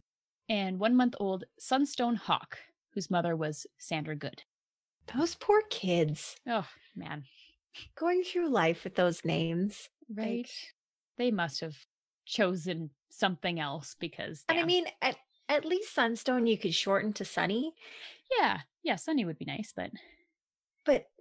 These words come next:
Speaker 2: Z-, I don't e-, I can't even say it.
Speaker 1: Zizozos. <laughs>
Speaker 2: Zizozos? Like, what
Speaker 1: Like
Speaker 2: do you call it?
Speaker 1: Z-,
Speaker 2: Zoe?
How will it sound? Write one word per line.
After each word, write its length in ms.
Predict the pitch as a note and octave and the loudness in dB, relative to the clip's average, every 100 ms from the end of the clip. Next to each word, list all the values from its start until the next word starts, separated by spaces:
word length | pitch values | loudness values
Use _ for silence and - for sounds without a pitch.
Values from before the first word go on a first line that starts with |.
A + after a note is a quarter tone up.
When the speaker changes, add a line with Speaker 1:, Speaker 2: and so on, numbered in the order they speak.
| A#3 | -8
Speaker 2:
Z-, 240 | G#3+ B3+ - - - | -4 -4 -6 -20 -8
I 100 | G3 | -2
don't 140 | G#3 G#3 | 0 2
e-, 80 | G3+ | 2
I 100 | A3 | 2
can't 200 | A3+ G#3+ | 4 2
even 160 | F3+ | 0
say 300 | G3+ G#3 D#3 - | 4 4 4 0
it. 120 | G#3 E3 - _ _ _ - | -8 -10 -18 _ _ _ -2
Speaker 1:
Zizozos. 680 | F#3 E3+ E3+ F3+ B3+ - B3 - - - D#4 | 0 0 0 0 0 4 4 4 -2 -10 -10
<laughs> 340 | - C#4 - | -6 -8 -2
Speaker 2:
Zizozos? 760 | D#4+ G3+ F3+ F#3+ B3+ C#4+ F4 - | -2 0 0 0 2 2 2 0
Like, 200 | G3+ F#3+ - _ | 0 -2 -10 _
what 220 | G3+ G#3 A3+ | -6 0 0
Speaker 1:
Like 60 | |
Speaker 2:
do 60 | A#3 | 0
you 180 | A#3+ A#3 | -2 -4
call 120 | G4+ | -6
it? 180 | - F#3+ | -6 -2
Speaker 1:
Z-, 60 | |
Speaker 2:
Zoe? 420 | F#3 F#3 C4 G#4 | 4 6 8 6